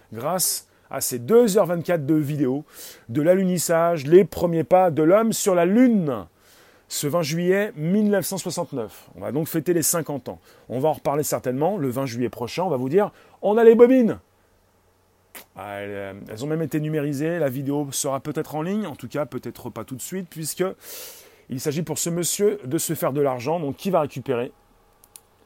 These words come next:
cette vidéo ? Merci vous tous.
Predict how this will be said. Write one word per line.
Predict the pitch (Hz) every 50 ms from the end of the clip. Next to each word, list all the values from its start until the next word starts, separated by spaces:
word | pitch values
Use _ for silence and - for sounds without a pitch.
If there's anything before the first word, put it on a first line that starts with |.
| _ _ _ _ _ _ _ _ _ _ _ _ _ _ _ _ _ _ - - _ _ _ _ _ 139
cette | - - - - - 170 175 156 - - -
vidéo ? | 170 135 107 120 156 190 202 185 165 135 - - - - -
Merci | 127 147 190 - - 220
vous | 214 214
tous. | - 208 190 - - - -